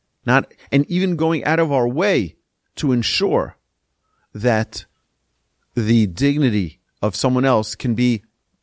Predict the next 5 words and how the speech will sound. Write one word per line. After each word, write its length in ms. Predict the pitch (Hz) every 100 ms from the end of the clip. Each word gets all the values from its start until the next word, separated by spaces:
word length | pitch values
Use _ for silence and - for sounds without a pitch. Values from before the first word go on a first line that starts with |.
| _ _ _ _ _
maintained 800 | - 123 127 120 147 147 107 - -
in 100 | 117
a 60 |
proper 340 | - 123 110 113
way, 320 | 104 85